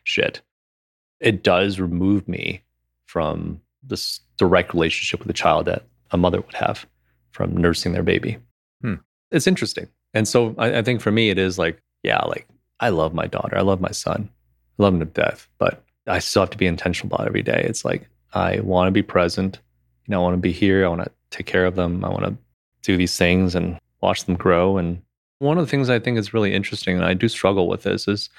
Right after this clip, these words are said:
Speaker 1: obviously when I hold her and I, like, or hold him and I'm like, and they're like, it's endearing. But then when I'm not holding them,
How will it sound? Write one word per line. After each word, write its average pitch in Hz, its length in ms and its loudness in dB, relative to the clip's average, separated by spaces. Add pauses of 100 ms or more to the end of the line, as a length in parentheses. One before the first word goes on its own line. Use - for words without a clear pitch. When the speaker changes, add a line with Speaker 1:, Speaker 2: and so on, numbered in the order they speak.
(200)
Speaker 1:
obviously 160 340 2
when 101 100 2
I 90 60 0
hold 101 340 -2
her 98 180 -4
and 98 140 -4
I, 98 220 -6
like, - 220 -8
or 107 140 -2
hold 98 280 2
him 92 260 0
and 95 100 -4
I'm 95 120 -4
like, 98 180 -4 (340)
and 90 120 4
they're 90 100 6
like, 87 300 2
it's 107 160 0
endearing. 95 580 2 (460)
But 107 100 -2
then 101 160 4
when 90 300 2
I'm 87 120 2
not 110 200 2
holding 90 260 0
them, 87 320 -2